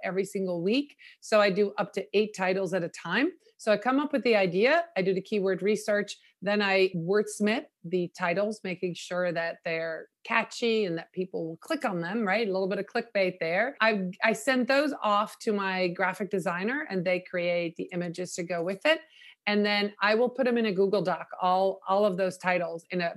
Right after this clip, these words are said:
blank Google Doc. And then when I have another, um, spot, maybe an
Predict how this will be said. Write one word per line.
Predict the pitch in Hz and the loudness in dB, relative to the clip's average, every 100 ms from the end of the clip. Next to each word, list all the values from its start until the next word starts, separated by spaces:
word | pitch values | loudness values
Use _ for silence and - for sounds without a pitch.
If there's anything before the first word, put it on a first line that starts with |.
| - | -2
blank | 185 185 185 180 | 0 0 -4 0
Google | 185 180 165 | 0 0 -2
Doc. | 165 - - _ _ _ _ 208 | -4 -6 -14 _ _ _ _ 0
And | 214 | 2
then | |
when | 226 220 | 4 4
I | |
have | 214 208 | 2 2
another, | 202 202 208 202 196 _ _ _ | 0 2 2 2 -2 _ _ _
um, | 185 180 175 | -2 0 -2
spot, | - - 214 220 196 | -6 0 2 2 2
maybe | 185 175 | 2 2
an | 170 | 0